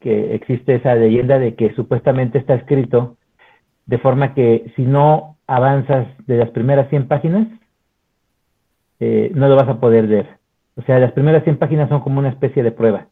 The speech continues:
Si las llegas a pasar, vas a disfrutar de la novela. Y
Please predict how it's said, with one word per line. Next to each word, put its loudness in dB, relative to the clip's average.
Si 4
las 4
llegas 2
a -4
pasar, -2
vas 0
a 2
disfrutar 0
de 2
la 2
novela. 0
Y 0